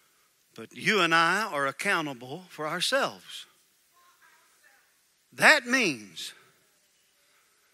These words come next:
as Paul said, "It's appointed unto man once to die. And after that, the judgment."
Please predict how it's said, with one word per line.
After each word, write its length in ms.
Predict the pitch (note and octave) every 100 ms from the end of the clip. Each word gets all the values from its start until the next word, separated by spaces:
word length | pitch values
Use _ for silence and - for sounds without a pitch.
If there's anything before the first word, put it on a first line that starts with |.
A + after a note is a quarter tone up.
| _ _ _ _ _ _ _ _ _ _
as 120 | A#2
Paul 360 | - F3 F3 E3+
said, 320 | - G3+ A3+
"It's 260 | G3+ D#3 -
appointed 480 | - G#3+ A3 G#3+ G#3+
unto 240 | G#3+ G#3+
man 540 | A3+ B3+ D#3+ G#2 G2 - _ _ _ _ _ _ _ _ _ _ _ _ -
once 320 | C#3 C3+ -
to 120 | D#3+
die. 300 | E3 F3 G2+ - _ _ _ _ _ _ _ _ _ _ _ _ - -
And 100 | G#2
after 440 | C#3 G3 - D3
that, 320 | A#2+ A#2+ C3 _ _ _ _ _ _ _ _ _ _ _ _ -
the 140 | C3+
judgment." 480 | C#3+ E3 F#2+ F2+